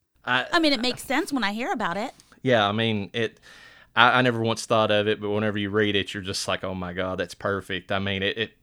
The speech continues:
Speaker 1: I mean, in my head canon now, that's ex-, I mean, it's sadly what happens in the movie. I mean, I,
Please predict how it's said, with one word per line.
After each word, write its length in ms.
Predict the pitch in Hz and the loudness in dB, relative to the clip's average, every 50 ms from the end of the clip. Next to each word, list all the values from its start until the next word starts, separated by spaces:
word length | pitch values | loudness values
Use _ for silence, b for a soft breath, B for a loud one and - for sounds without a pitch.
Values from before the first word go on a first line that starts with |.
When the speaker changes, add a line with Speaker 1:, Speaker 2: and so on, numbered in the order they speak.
| _ _ - | _ _ -10
Speaker 1:
I 120 | 98 101 101 | -8 -6 -4
mean, 180 | 107 101 101 | -4 -2 -2
in 80 | 104 110 | -2 2
my 160 | 117 120 120 | 2 2 4
head 220 | 117 120 120 98 | 4 2 0 0
canon 320 | - - 104 101 98 95 95 | 0 -2 -2 -2 -2 -2 -2
now, 300 | 95 95 95 95 95 95 | -2 -2 -2 -2 -4 -4
that's 420 | 92 90 98 104 - - - - | -4 -2 -2 -2 -4 -6 -12 -14
ex-, 320 | - - - - - - - - | -16 -14 -8 -8 -8 -8 -6 -4
I 100 | 123 104 | -2 -2
mean, 220 | 107 110 107 107 107 | 0 0 0 0 0
it's 120 | 98 - | -2 -2
sadly 400 | - - 120 120 117 107 104 95 | 0 2 4 4 4 4 2 0
what 200 | 92 95 95 87 | 0 -2 -2 -2
happens 380 | 92 98 101 95 - 98 87 82 | -2 -6 -6 -6 -6 -10 -10 -10
in 60 | 92 | -10
the 60 | 92 | -8
movie. 380 | 98 95 92 92 85 82 85 87 | -6 -6 -6 -8 -10 -10 -14 -12
I 80 | 90 | -12
mean, 280 | 95 95 95 95 95 95 | -10 -10 -8 -8 -6 -4
I, 200 | 95 98 98 | -2 -2 -2